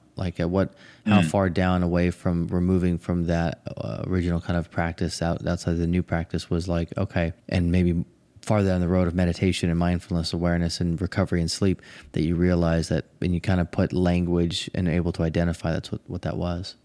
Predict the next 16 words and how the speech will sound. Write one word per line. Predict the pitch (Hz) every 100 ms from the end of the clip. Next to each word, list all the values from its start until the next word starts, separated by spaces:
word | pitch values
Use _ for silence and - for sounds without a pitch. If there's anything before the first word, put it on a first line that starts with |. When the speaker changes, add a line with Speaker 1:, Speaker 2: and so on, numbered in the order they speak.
| -
Speaker 2:
You | 131
know, |
to | 120
be | 135 123 -
honest, | 113 160 135 -
I | 104
think | 120 170 156
it | 104
was | 98 85 - _
probably | - - 101 110 98 87
a | 80
couple | - - 85
of | 82
years | 82 82 76 - - - 104
later | 82 80 80 95 90
even. | 80 76 73